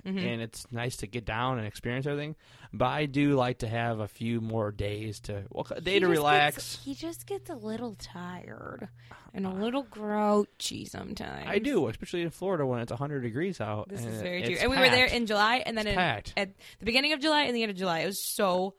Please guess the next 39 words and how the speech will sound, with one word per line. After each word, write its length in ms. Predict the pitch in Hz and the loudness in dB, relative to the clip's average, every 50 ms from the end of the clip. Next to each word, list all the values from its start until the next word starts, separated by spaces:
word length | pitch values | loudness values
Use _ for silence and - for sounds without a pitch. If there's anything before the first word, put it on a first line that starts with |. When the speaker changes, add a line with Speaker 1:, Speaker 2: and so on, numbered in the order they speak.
| _ | _
Speaker 1:
hot. 300 | _ - 190 170 156 - - | _ 0 0 2 2 -2 -2
Speaker 2:
And 120 | 135 131 | -2 0
it 40 | 131 | 0
was 100 | 120 131 | 0 -2
packed, 520 | - - - 180 202 180 113 95 - - - - | -2 -4 -6 -6 -4 -6 -6 -8 -10 -14 -14 -10
Speaker 1:
Yeah, 220 | - 143 156 131 | -6 -4 -4 -4
it 40 | 101 | -4
was 80 | 202 196 | -6 -6
Speaker 2:
yes. 60 | - | -10
Speaker 1:
super 140 | - 202 - | -12 -14 -14
packed. 360 | - - - 214 _ - - _ _ _ - - - _ _ | -14 -14 -16 -16 _ -20 -20 _ _ _ -20 -20 -20 _ _
But 280 | - 226 214 190 143 - _ _ | -2 -2 0 0 -2 -4 _ _
we 120 | 190 226 247 | -10 -8 -4
had 200 | 247 214 196 196 | -4 -2 -2 -2
an 100 | 190 190 | -2 -2
awesome 320 | 190 180 185 185 - 233 240 | -2 -4 -4 -6 -8 -10 -8
summer. 360 | - 214 190 196 208 247 247 - _ _ _ _ _ - - - - - _ _ | -6 -6 -4 -4 -4 -6 -6 -12 _ _ _ _ _ -20 -20 -20 -20 -20 _ _
Um, 460 | 208 196 185 180 170 180 180 196 202 - _ _ _ _ _ - - _ _ _ _ _ | -4 -2 -2 -2 -4 -4 -6 -6 -10 -12 _ _ _ _ _ -18 -18 _ _ _ _ _
and 180 | - 214 214 214 | -4 -4 -2 0
then 180 | 208 202 202 202 | 0 0 0 -2
we 120 | 208 214 | -2 -2
also 720 | - 208 214 247 269 - - 220 208 202 202 214 254 311 - _ _ | 0 0 0 0 -2 -4 -4 -2 -2 0 0 0 -2 -4 -8 _ _
went 160 | 196 180 185 | -8 -8 -8
to 40 | - | -6
California 540 | - 196 190 214 - - 202 190 190 226 302 - | -6 -4 -4 -4 -4 -4 -6 -4 -4 -4 -6 -6
in 100 | - 226 | -6 -4
November. 420 | 220 214 185 180 180 180 190 226 349 - _ - - - - - _ | -4 -4 -4 -4 -6 -4 -6 -8 -8 -10 _ -20 -20 -20 -20 -20 _
Sa-, 160 | - - 214 202 - | -10 -8 -8 -8 -6
Trader 240 | - 214 202 202 226 | -4 -2 -2 -2 -2
Sammy's 400 | 220 - 220 214 214 220 214 - | -2 -2 -2 0 -2 -2 -4 -2
very 220 | 190 208 208 208 | 0 0 0 0
first 260 | 208 - 208 202 - - | 0 -2 -4 -6 -4 -6
time 180 | 208 202 202 196 | -4 -4 0 2
going 240 | 196 196 208 269 | 2 2 4 2
to 60 | 403 415 | 0 2
Cali 480 | - 240 175 170 175 180 247 311 277 - | 2 2 2 4 2 -2 -4 -4 -4 2
in 80 | 202 | 4
Speaker 2:
Yeah. 120 | 202 220 185 | 4 6 6
Speaker 1:
general. 420 | 190 247 311 269 214 214 247 269 | 6 4 4 2 2 2 2 -2